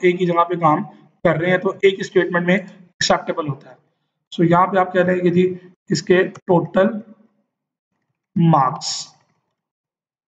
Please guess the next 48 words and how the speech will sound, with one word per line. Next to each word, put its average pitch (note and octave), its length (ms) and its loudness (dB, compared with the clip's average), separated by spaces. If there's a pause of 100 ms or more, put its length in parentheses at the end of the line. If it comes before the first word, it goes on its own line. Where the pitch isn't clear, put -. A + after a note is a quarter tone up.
(1400)
ठीक G#3 200 2
है G3+ 80 6
जी, G3 120 0
तो G3+ 140 0
यहाँ F3+ 260 4
पे F#3 120 0
आप F3 180 0
कर E3 120 -4
दें E3+ 120 -2 (140)
ई D#3+ 80 0
एन E3+ 260 0 (200)
डी D3 200 4
एल। B2+ 160 -2 (440)
अच्छा, E3+ 160 2
यहाँ G3 240 4
पे A#3 120 -4 (160)
ई G3 80 2
एन G#3+ 140 4
डी G3 100 2
एल G3 80 4
ना G3+ 100 4
कीजिएगा, F#3+ 360 2
चूंकि G3 220 -2
वो G3 180 2
अगली G3+ 160 4
line G3 160 4
पे G3 120 -4
जब F#3+ 240 0
ई F3 40 2
एन F3 140 4
डी F3 100 6
एल F3+ 100 4
होना E3+ 180 4
है - 280 -6 (140)
तो F3+ 80 2
वो F#3 140 2
थोड़ा F3+ 120 4
problem E3+ 380 0
create D#3 300 0
करेगा D3+ 300 2
आपके C#3+ 260 -2
लिए। B2 200 -14 (680)
So F3+ 120 0
यहाँ F3+ 220 4
पे G3+ 120 -8
mathematics F#3+ 600 -2
आ A3+ 100 4
गया। A#3 220 -2